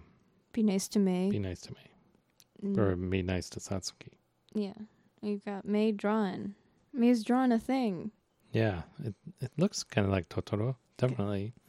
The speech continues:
Speaker 1: Uh, mm-hmm.
Speaker 2: As he's yawning.
Speaker 1: Yeah.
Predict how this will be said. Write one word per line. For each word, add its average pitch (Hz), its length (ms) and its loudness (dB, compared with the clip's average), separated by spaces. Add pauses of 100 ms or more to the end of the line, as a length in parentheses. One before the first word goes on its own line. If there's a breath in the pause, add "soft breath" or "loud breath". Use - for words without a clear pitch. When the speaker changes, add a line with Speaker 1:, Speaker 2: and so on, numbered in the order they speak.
(180)
Speaker 1:
Uh, 254 180 2 (120)
mm-hmm. 240 460 4
Speaker 2:
As 101 140 0
he's 92 180 2
yawning. 95 540 2 (380)
Speaker 1:
Yeah. 208 400 6